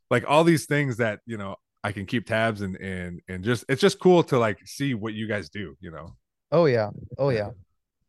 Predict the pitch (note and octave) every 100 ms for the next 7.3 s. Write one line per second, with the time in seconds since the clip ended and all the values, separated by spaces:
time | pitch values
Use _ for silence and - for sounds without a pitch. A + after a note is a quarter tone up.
0 | _ _ _ _ _ F#2 F2 F#2 A2 E3+
1 | F3+ F3+ F3 E3+ C#3 C3+ D#3 D#3 D#3 C3+
2 | D#3 C#3 C#3+ C#3 B2 A#2+ A#2+ G#2+ A#2+ A#2+
3 | B2+ - _ _ - G2 B2+ A#2 - D#3+
4 | - - C#3+ B2+ C3+ C3+ C3 - C3 -
5 | - C#3+ D3+ E3 - _ _ _ B2 A#2
6 | B2 C3+ A#2+ B2+ - B2+ B2+ C3+ D3+ D3
7 | C3 -